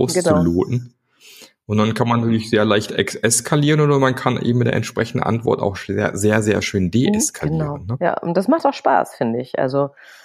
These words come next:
Speaker 1: sich mal nicht seine, hm, seiner schnellen Rela-, Reaktion zu unterwerfen. Entschuldigung, ich muss hier mal ein paar Fenster zumachen, glaub ich. Ähm, also sich nicht zu unterwerfen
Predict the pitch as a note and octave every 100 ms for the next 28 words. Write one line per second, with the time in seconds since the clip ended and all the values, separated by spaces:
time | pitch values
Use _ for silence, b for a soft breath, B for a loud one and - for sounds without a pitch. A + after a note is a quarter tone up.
0 | B B B _ - D3+ D3+ E3 F3+ E3
1 | D#3+ E3 F3+ G#3 - G3+ - D3 D3+ D3
2 | D#3+ E3+ E3+ D#3+ D#3 D#3 D3 - D3 C3+
3 | - _ B B - D3 D3+ D#3+ D3+ F3
4 | F#3 D#3 D3+ - - B2+ E3 D3 - -
5 | D3 E3 G3+ - E3 - D3+ D3+ C3 B2
6 | D3 - - C#3 - C#3 C#3 - - E3
7 | F3+ D3+ C#3 C#3+ - C#3+ G#3 - - A#3
8 | - B2+ B2 B2 B2 B2+ C#3 G3 _ B
9 | B B B B B D#3 C#3+ - D3 D3+
10 | C#3 E3+ G3+ - - D3+ E3+ C#3 C#3+ G3+
11 | - E3 D3+